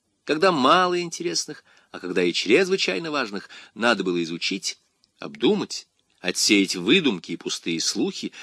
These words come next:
и составить из разрозненных фактов картину происходящего. Разобравшись с бумагами, Никита Иванович отбирал важное,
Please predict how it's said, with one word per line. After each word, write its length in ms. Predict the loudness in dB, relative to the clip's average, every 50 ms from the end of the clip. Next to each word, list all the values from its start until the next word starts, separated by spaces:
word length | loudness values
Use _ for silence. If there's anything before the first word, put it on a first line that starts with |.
| -14 -4 -2
и 120 | 0 2
составить 840 | 4 4 4 4 4 2 2 2 2 2 4 4 2 0 -2 -2 -4
из 140 | -4 -2 0
разрозненных 720 | 0 0 0 0 0 0 0 0 -2 -4 -8 -8 -8 -8
фактов 400 | -6 -6 -6 -6 -6 -10 -14 -12
картину 460 | -10 -10 -10 -10 -10 -10 -8 -8 -8 -8
происходящего. 720 | -8 -8 -8 -8 -8 -8 -8 -8 -8 -10 -10 -12 -14 _ _ _ _ _ _ _ _ _ _ _ _ _ _ _ _ _ _ _ _ _ _ _ _ _ _ _ _ _ _ _ _ _ _ _ _ -4
Разобравшись 760 | 0 2 4 4 4 4 4 4 2 2 2 0 0 0
с 60 | 0 0
бумагами, 680 | 0 0 2 2 2 2 4 4 2 4 2 2 0
Никита 420 | 0 -2 -4 -4 -4 -2 0 2 4
Иванович 320 | 4 4 2 2 -2 -2
отбирал 560 | -2 -2 -4 -2 -2 -2 -2 0 0 0 0
важное, 600 | 0 2 2 2 2 0 -4 -8 -10 -10 -12 -16